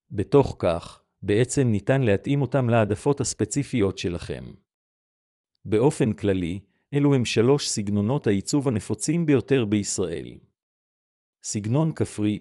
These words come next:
מטבחי חוץ כפריים עשויים מחומרים כמו עץ סינתטי, עץ מלא ועוד, אך הם עשויים להיות פחות עמידים לשמש הישראלית הקופחת, תלוי בסוג העץ ועמידותו.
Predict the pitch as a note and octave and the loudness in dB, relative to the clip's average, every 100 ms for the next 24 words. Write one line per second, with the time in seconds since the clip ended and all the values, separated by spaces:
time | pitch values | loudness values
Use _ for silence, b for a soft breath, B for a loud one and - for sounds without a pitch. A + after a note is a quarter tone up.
0 | - F#2+ F2+ C#3+ A#2+ B2+ G#2 - C3+ - | -6 -8 0 -2 0 -2 -2 -2 -4 0
1 | A2+ - G#2+ C#3 B2+ - A#2 B2 G#2+ - | -2 0 -2 0 -2 -2 0 0 0 -2
2 | G2+ F#2+ A#2 B2+ - G#2 A#2+ A#2 B2 - | -2 0 0 -2 -4 -2 -2 0 -2 -2
3 | A2 G#2 - A#2 - F#2 G2 _ _ _ | -2 -2 0 0 0 -10 -10 _ _ _
4 | - A2 - A#2 G#2 D3 G2+ F#2+ F#2 C#2+ | -12 -8 -2 0 4 2 2 0 0 -4
5 | - _ _ _ _ F2 - G#2 - A#2 | -10 _ _ _ _ -6 -2 0 0 0
6 | B2+ B2 G#2+ B2+ - - - D3 A#2 G#2 | 0 2 2 2 0 -4 0 2 2 0
7 | G2+ C3+ B2 - B2+ A#2 A2+ G#2 - G#2+ | 0 0 -2 -2 -2 -2 0 -2 0 2
8 | G2+ G#2 - A2 G2+ - F#2 - C#2 - | 2 2 -2 -4 -4 -2 -2 -2 -10 -12
9 | _ _ _ - G#2 B2 C#3+ G#2+ - D3 | _ _ _ -4 0 2 2 2 0 0
10 | A2 G#2 B2+ - G#2 A2 G2+ G2 F#2 F2 | 2 2 0 -2 0 2 2 -2 -4 -6
11 | B1+ - | -8 -10